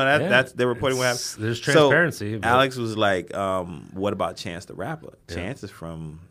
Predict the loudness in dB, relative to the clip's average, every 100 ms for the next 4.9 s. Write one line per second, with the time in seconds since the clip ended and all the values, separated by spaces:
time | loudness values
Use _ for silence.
0 | _ -10 -10 -8 -14 -12 -10 -10 -12 -6
1 | -2 -2 0 0 2 0 0 0 2 4
2 | 2 4 0 0 -8 -20 -20 _ 0 4
3 | 6 4 4 4 4 0 -6 -2 -2 0
4 | -2 -2 -2 -2 -4 -8 -8 -6 -6